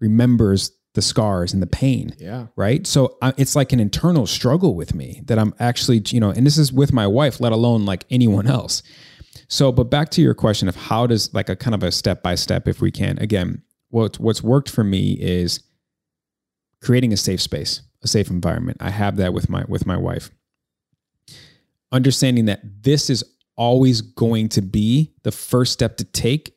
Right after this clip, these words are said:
Speaker 1: to resolution, being vulnerable, setting your ego and your pride to the side.
Speaker 2: Mm-hmm.
Speaker 1: I also consider vulnerability as one of those things where it's like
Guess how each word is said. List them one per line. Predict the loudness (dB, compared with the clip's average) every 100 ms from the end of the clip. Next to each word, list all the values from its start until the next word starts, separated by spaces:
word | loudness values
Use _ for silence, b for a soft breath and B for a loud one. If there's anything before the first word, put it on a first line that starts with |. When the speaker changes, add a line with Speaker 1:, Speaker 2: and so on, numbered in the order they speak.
| -2
Speaker 1:
to | 0
resolution, | 2 0 -2 -2 -4 -6 -10 -18 _ _ _
being | -2 0
vulnerable, | 0 0 -2 -4 -6 -8 _
setting | -4 -2 0
your | -2 -2
ego | -2 0
and | 0
your | -2
pride | -4 -6 -6
to | -6
the | -6
side. | -6 -6 -10 -14 _
Speaker 2:
Mm-hmm. | -12 -10 -10 -14 _ _ _ _ _ _ _ _ -4
Speaker 1:
I | 2
also | 2 2 0
consider | 2 2 2 0 2 2 0 -2 -8 _ _ _ _ _ _ -14
vulnerability | -2 0 2 0 2 2 2 0
as | -2
one | -2 -2
of |
those | -2 -4
things | -4 -4 -4
where | -4
it's | -4 -4
like | -6 -6